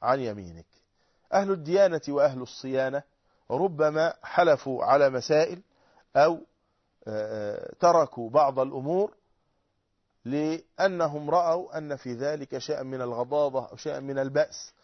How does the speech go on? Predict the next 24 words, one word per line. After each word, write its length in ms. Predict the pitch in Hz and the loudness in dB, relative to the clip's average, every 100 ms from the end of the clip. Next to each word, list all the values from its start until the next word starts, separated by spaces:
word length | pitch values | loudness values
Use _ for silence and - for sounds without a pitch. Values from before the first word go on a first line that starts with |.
| _ _ _ _ | _ _ _ _
ثم 320 | - 220 208 | -2 0 2
ظهر 460 | 196 214 175 175 185 _ _ _ _ | 4 4 6 4 2 _ _ _ _
لهم 420 | 156 180 196 233 - _ _ - | 2 4 2 -2 -6 _ _ 0
ألا 220 | 190 180 | 2 4
بأس 300 | 165 196 147 | 4 2 2
بذلك 600 | 151 139 131 151 170 175 | -4 -4 -2 0 -2 -4
أو 160 | - 160 | -2 -2
أن 200 | 151 156 | 0 -2
الخير 500 | 147 - 170 160 170 - _ _ | -2 2 4 4 2 0 _ _
في 160 | - 151 | -6 -6
خلاف 420 | 147 160 165 143 | -2 2 2 0
ما 180 | 135 120 | -4 0
حلفوا 600 | - 143 135 139 139 143 - | 4 4 4 2 -4 -6 0
عليه، 400 | 135 165 233 214 _ _ _ | 4 6 4 0 _ _ _
فلا 320 | - 185 175 | 2 4 6
حرج 460 | 147 - 175 151 131 | 4 0 0 0 2
عليهم 540 | 143 120 147 143 127 | 0 0 -4 -6 -10
أن 180 | - 143 | -8 -8
يحنثوا، 680 | 131 113 120 107 95 87 85 _ _ _ _ _ - | -8 -12 -12 -14 -16 -20 -20 _ _ _ _ _ 2
لا 120 | 131 | 2
حرج 360 | - 156 143 131 | 4 2 2 2
عليهم 320 | 120 147 151 | 2 0 -4
أن 180 | 151 147 | -6 -4
يرجعوا، 640 | 127 113 143 151 135 | -6 -4 -4 -2 -2